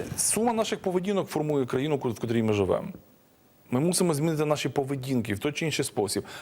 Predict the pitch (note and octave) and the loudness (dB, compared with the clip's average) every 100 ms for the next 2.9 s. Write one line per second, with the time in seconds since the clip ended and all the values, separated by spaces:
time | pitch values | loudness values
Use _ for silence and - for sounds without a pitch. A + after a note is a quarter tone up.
0 | - A#2 C#3 C#3+ C#3 B2+ C#3 G#3 A#3+ A#3+ | -2 0 0 0 0 0 0 2 0 -2
1 | B2+ C#4+ A2+ A#2+ A2+ F3 G3+ F#3 C3 B2 | -2 -2 -2 0 0 0 0 0 0 -2
2 | A#2 C3 A#2 B2+ B2 E3 E3+ A3+ A3+ | -4 -6 -4 0 0 0 -2 -2 -4